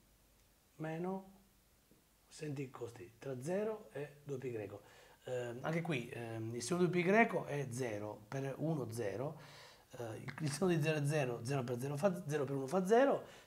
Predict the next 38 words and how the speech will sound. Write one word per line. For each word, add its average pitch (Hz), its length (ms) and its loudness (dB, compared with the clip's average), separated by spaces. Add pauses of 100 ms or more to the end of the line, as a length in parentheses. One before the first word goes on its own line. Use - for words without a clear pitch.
(140)
questo 165 240 2
è 170 120 2
zero, 220 380 8
c'è - 160 -4
solamente 160 300 2
un 139 60 0
due 156 80 0
pi 190 120 4
greco, 202 280 4
vedete 139 200 0
che 135 100 0
viene 135 280 0
un 127 200 -6 (580)
meno 147 260 -2
otto 147 480 2
che - 160 -6
moltiplica 156 560 0
un 135 200 -6
due 131 140 -2
pi 127 140 -2
greco, 110 400 -4
e 143 100 -2
vedete 147 240 2
che 127 60 0
in 175 100 0
effetti 113 320 -4
la 123 60 -4
conferma 117 500 -6
è 113 60 -6
che 117 100 -8
il 123 60 0
risultato, 139 680 -6 (600)
il - 80 -20
flusso - 360 4
del 117 80 0
rotore 127 280 2
di 139 100 -2
F 113 280 -2